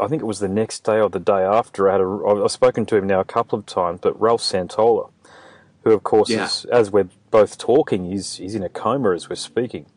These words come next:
Speaker 2: Yeah.
Speaker 1: Um, I know you're good mates with him because I had a really good conversation about you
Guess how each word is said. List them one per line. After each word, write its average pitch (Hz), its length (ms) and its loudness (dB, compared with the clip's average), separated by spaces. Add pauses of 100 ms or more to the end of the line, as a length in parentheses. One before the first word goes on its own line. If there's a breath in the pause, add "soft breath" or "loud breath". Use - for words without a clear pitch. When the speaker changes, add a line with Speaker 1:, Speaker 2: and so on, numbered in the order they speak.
(160)
Speaker 2:
Yeah. 107 160 -10 (640 loud breath)
Speaker 1:
Um, 113 420 0
I 110 60 2
know 117 160 2
you're 156 180 2
good 104 200 -4
mates 117 280 0
with - 140 -8
him 92 140 -6
because 98 240 0
I 113 100 4
had 113 80 2
a 98 60 0
really 113 300 0
good 101 140 -2
conversation 98 640 -2
about 92 320 0
you 95 240 -10